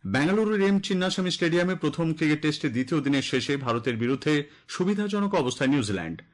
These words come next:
প্রথম দিনের খেলা বৃষ্টির কারণে ভেস্তে যায়। আজ দ্বিতীয় দিনের শুরুতে ভারত টসে জিতে প্রথমে ব্যাট করার সিদ্ধান্ত নেয়। মধ্যাহ্নভোজের বিরতির পর কিছু সময়ের মধ্যেই ভারতের প্রথম ইনিংস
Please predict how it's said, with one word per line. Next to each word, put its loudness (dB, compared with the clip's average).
প্রথম 0
দিনের 0
খেলা 0
বৃষ্টির -4
কারণে 0
ভেস্তে 0
যায়। -4
আজ 2
দ্বিতীয় 0
দিনের 2
শুরুতে -2
ভারত 0
টসে 0
জিতে -2
প্রথমে -2
ব্যাট 0
করার 0
সিদ্ধান্ত -4
নেয়। 2
মধ্যাহ্নভোজের 2
বিরতির 0
পর 0
কিছু -4
সময়ের 0
মধ্যেই -4
ভারতের 0
প্রথম -2
ইনিংস -2